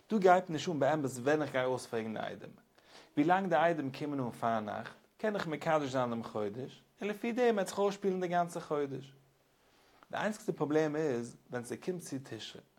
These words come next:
חודש תשרי, אויף ראש חודש, אז איך במחלת, היינט איז ראש חודש, קומט אויס, אז היינט איז ראש השנה אויך. אין דער שאלה איז יעצט, ווי פיל צייט געב איך פאר די עדים צו קומען, און זאגן מיר נאכט געזען די לבנה.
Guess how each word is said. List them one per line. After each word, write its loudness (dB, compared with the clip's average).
חודש 2
תשרי, -4
אויף 6
ראש -2
חודש, 0
אז -6
איך -6
במחלת, -2
היינט 0
איז -6
ראש -4
חודש, -4
קומט 0
אויס, 2
אז -2
היינט 2
איז -2
ראש -2
השנה -2
אויך. 0
אין -4
דער 0
שאלה 2
איז 0
יעצט, -4
ווי -6
פיל -6
צייט 0
געב 0
איך -8
פאר -4
די -2
עדים 0
צו -10
קומען, -2
און -10
זאגן 6
מיר 2
נאכט -2
געזען 0
די 0
לבנה. -6